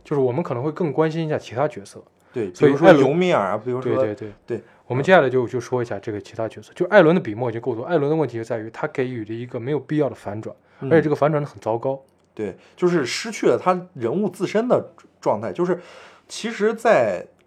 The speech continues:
Speaker 2: 我，我所讲的人物塑造是艾伦是那样一个人，但是在马来篇的时候已经，就是其实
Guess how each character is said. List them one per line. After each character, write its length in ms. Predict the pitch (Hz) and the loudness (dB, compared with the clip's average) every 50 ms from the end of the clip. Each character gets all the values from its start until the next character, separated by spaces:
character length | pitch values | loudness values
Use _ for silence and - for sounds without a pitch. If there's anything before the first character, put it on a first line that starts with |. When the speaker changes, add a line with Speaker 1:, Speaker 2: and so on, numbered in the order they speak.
| _ _ _ _ | _ _ _ _
Speaker 2:
我， 240 | - 123 151 131 - | -6 -4 -4 -4 0
我 140 | 143 160 220 | 2 2 2
所 160 | 214 233 220 | 4 2 2
讲 180 | - 139 95 101 | 2 0 -2 -2
的 60 | 104 | -2
人 180 | 104 117 147 180 | -2 -2 0 0
物 80 | 190 | -2
塑 220 | 165 - - 175 131 | -2 -4 -6 -2 0
造 180 | 147 139 127 | 2 2 2
是 140 | 117 - - | 0 -2 -4
艾 160 | - - 143 | -2 -2 -2
伦 180 | 127 117 113 117 | -2 -2 -4 -6
是 100 | 117 135 | -6 -6
那 100 | 135 139 | -6 -4
样 120 | 127 113 | -4 -4
一 80 | 110 104 | -6 -6
个 140 | 104 107 101 | -6 -6 -6
人， 260 | 104 104 101 - 147 170 | -6 -8 -10 -12 -16 -2
但 180 | _ 190 190 185 | _ 2 2 4
是 260 | 185 175 151 120 - - _ _ _ _ _ _ _ _ _ _ | 2 2 0 0 -4 -8 _ _ _ _ _ _ _ _ _ _
在 300 | - - 196 175 143 127 | 2 6 6 6 6 6
马 300 | 120 117 107 92 87 92 | 4 0 0 -2 -2 -2
来 200 | 92 98 127 160 | -2 -2 -2 -2
篇 220 | - - 156 151 | -2 -4 -6 -4
的 120 | 135 117 | -6 -8
时 120 | - - 104 | -10 -10 -12
候 400 | 98 - 120 104 90 - - _ - 95 _ _ _ _ _ | -8 -6 -4 -4 -6 -6 -10 _ -20 -20 _ _ _ _ _
已 200 | - 127 113 113 | -16 -14 -12 -12
经， 300 | 104 98 143 175 190 196 190 - _ _ _ _ _ | -8 -4 -2 -2 -2 -2 -4 -10 _ _ _ _ _
就 140 | - 139 120 | -8 -8 -6
是 280 | 117 107 92 - - _ _ _ | -6 -8 -8 -10 -12 _ _ _
其 180 | - - - 180 | -12 -8 -6 -6
实 160 | 175 226 | -6 -6